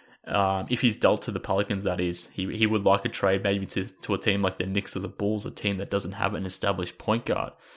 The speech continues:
then that's intriguing to me, because he's kind of exactly the type of player which I mentioned before in terms of what the Bulls should be targeting, either a,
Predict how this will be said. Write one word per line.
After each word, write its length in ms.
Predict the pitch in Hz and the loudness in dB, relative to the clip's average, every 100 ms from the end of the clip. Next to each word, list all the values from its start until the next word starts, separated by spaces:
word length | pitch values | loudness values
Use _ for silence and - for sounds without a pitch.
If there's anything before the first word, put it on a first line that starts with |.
| - - - - | -20 -20 -10 0
then 120 | 123 | 4
that's 200 | 160 240 | 6 4
intriguing 520 | 170 - 123 170 156 | 2 4 4 4 -2
to 120 | - | -2
me, 140 | 98 95 | -2 0
because 360 | 101 101 110 | -2 -2 -4
he's 440 | 117 127 151 139 - | 0 0 0 -2 -6
kind 260 | - 107 | 0 2
of 100 | 120 | 4
exactly 400 | 113 104 101 - | 0 0 0 0
the 100 | 117 | -4
type 260 | 107 110 - | -2 -2 -2
of 80 | 104 | -2
player 220 | 107 104 | 0 2
which 180 | 104 - | 2 0
I 60 | |
mentioned 340 | 101 101 - 104 | 0 -2 -2 -4
before 460 | 87 120 127 101 | -2 0 0 -2
in 120 | - 104 | -4 -4
terms 320 | - 101 104 | 0 0 0
of 100 | 98 | 0
what 180 | 104 - | 0 0
the 60 | |
Bulls 240 | 98 107 104 | -2 -4 -2
should 140 | 101 | -2
be 120 | 95 | -2
targeting, 500 | - 98 110 110 95 | -2 0 0 0 -2
either 320 | 110 110 104 | -2 0 6
a, 120 | 104 | 6